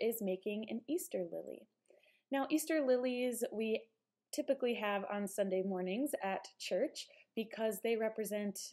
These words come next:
um, purity and new life, uh, which is what happens on Easter Sunday when Jesus is risen from the dead. So today, um, the things that we'll need to do this craft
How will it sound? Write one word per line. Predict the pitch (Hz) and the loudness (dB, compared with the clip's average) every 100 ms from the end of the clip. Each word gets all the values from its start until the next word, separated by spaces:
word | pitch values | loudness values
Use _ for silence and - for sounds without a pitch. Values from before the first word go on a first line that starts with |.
| - | -8
um, | 190 180 - | -4 -4 -6
purity | - 269 226 175 170 | 2 4 6 4 0
and | 196 | 0
new | 202 208 | 0 0
life, | 185 120 - _ - - - - | -2 -4 -8 _ -20 -20 -20 -6
uh, | 185 175 | -4 -2
which | 196 185 - - | -2 -4 -4 2
is | 185 180 180 | 4 4 0
what | 185 190 | -6 -4
happens | 226 - 180 180 | -6 -4 -2 -2
on | 175 175 - | -4 -6 -6
Easter | 175 190 | -6 -6
Sunday | 196 180 170 - 175 | -4 -4 -4 -2 -2
when | - 180 185 | -2 -2 -2
Jesus | 170 160 175 - | -4 -4 -6 -4
is | 233 196 | -4 -2
risen | 185 170 185 | -2 0 -4
from | 208 226 | -4 -2
the | |
dead. | 233 339 220 - _ _ - _ | 2 2 2 -4 _ _ -20 _
So | - - 370 254 185 240 - | -2 8 10 10 8 4 -2
today, | - 269 202 262 320 254 196 233 285 | -2 -2 6 10 10 8 6 4 4
um, | - 214 208 196 | 2 0 0 0
the | 202 | 0
things | 220 254 269 | 4 4 6
that | 277 | 4
we'll | 233 | 4
need | 220 226 214 | 0 0 0
to | 214 | -4
do | 190 269 | -2 0
this | 330 277 | 2 0
craft | - - 156 185 294 - | -4 -8 -6 -6 -8 -16